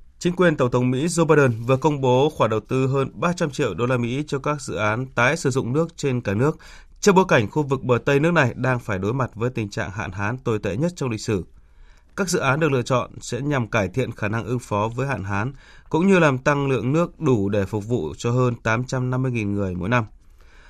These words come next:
Hơn một nửa khu vực bờ Tây nước Mỹ đang trong tình trạng hạn hán nghiêm trọng, với nhiều hồ chứa nước đang cạn dần, dẫn tới khả năng cắt điện, trong khi nắng nóng kéo dài khiến hàng chục triệu người có thể bị ảnh hưởng. Thưa quý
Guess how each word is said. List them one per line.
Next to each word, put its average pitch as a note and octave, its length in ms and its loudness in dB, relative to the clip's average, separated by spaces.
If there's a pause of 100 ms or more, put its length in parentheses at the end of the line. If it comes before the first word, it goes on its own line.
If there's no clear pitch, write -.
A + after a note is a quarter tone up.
(160)
Hơn F#3+ 200 4
một F3+ 100 4
nửa D3 160 6
khu D#3 180 2
vực C#3 200 -2
bờ B2+ 240 2
Tây C#3 160 2
nước D3 140 0
Mỹ D3+ 220 0
đang D3+ 220 2
trong C#3 220 -2
tình A#2 140 0
trạng G2+ 200 -2
hạn A2 200 -4
hán A2 240 -2
nghiêm D3+ 160 2
trọng, G#2+ 360 0
với G#2+ 140 -2
nhiều B2+ 220 2
hồ G#2+ 240 0
chứa G#2+ 120 -4
nước D3+ 300 2
đang B2 220 -2
cạn G#2 180 -4
dần, G#2+ 240 2 (340)
dẫn D3+ 220 4
tới F3 140 4
khả C#3 140 2
năng B2 220 4 (220)
cắt F3+ 80 2
điện, D#3 300 0 (140)
trong B2+ 180 -2
khi A#2+ 400 -2
nắng A2+ 220 -2
nóng A#2 140 -2
kéo B2 200 -2
dài A#2 340 0
khiến A2 140 -6
hàng A#2+ 200 -4
chục - 200 -10
triệu A2 180 -6
người A2 260 -4
có G#2 100 -8
thể F#2 200 -8
bị E2 140 -10
ảnh F2+ 80 -12
hưởng. F2+ 180 -10 (1600)
Thưa F#3+ 80 2
quý F#3+ 140 2